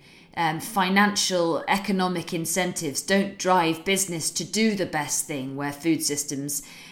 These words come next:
uh, are concerned. Do you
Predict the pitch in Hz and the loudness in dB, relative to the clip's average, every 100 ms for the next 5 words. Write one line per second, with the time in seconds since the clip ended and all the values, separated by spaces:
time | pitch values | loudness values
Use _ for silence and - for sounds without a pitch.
0 | - - 160 - 170 - 170 - 202 175 | -6 2 4 4 2 -2 -2 2 4 4
1 | 156 147 147 - - - - - _ - | 2 -2 -6 -8 -14 -20 -20 -20 _ 6
2 | 269 277 269 254 247 | 8 8 8 6 2